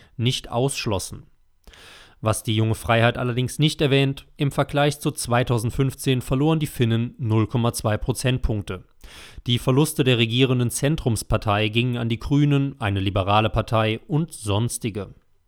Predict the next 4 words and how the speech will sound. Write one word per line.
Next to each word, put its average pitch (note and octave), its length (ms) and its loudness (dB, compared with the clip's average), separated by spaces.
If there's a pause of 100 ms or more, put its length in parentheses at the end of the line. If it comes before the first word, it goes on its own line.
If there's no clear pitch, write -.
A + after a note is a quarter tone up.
(2000)
Linke. B2+ 560 2 (640)
Drei A2+ 280 2
neue B2 300 4
Feindbilder. G#2+ 800 -2